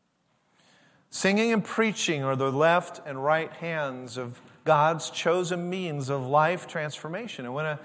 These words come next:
when a minister preaches, if he speaks of his own philosophy rather than of God's word, then his sermon will be empty of life-changing effect. It might,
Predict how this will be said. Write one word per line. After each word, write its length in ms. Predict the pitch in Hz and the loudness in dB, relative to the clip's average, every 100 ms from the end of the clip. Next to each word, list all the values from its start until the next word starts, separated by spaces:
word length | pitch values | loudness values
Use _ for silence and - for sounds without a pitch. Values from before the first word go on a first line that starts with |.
| - - - | -16 -20 -6
when 140 | 170 170 | 0 0
a 40 | |
minister 520 | 175 226 262 - 240 | 2 2 2 4 2
preaches, 580 | 220 - 247 - 165 135 | 4 4 4 4 0 2
if 180 | 160 147 | 0 0
he 120 | 190 | -4
speaks 580 | 180 - 254 226 - - - - | -4 -6 -4 -4 -6 -10 -14 0
of 140 | 175 170 | 2 2
his 180 | 160 170 | 2 4
own 300 | 196 247 254 | 4 4 2
philosophy 1000 | 247 233 208 202 208 190 214 208 208 196 - - _ _ _ _ _ _ _ _ _ _ _ _ | 2 6 8 6 2 -2 0 0 -2 -6 -14 -20 _ _ _ _ _ _ _ _ _ _ _ _
rather 320 | 156 180 190 185 | 8 8 8 4
than 160 | 180 | 4
of 100 | 160 | 4
God's 400 | 165 156 151 143 | 6 8 8 4
word, 600 | 160 208 220 220 220 180 | 4 6 8 6 4 2
then 120 | 175 | 0
his 180 | 170 165 | 0 -2
sermon 520 | - - 226 254 254 | -2 0 2 2 2
will 120 | 214 185 | 0 0
be 240 | 170 - | -2 -2
empty 520 | 196 233 - 202 185 | -2 -2 -4 -4 -2
of 160 | 147 135 | -2 2
life-changing 1300 | 151 170 196 196 - - - - 190 185 165 151 143 | 4 6 4 0 -6 -18 -18 -6 -2 -2 -2 -2 -4
effect. 540 | - 147 120 - - - _ _ _ _ _ _ _ _ _ _ _ - | -2 0 0 -4 -16 -20 _ _ _ _ _ _ _ _ _ _ _ -2
It 120 | 185 | -2
might, 500 | 156 151 170 202 | 4 6 6 4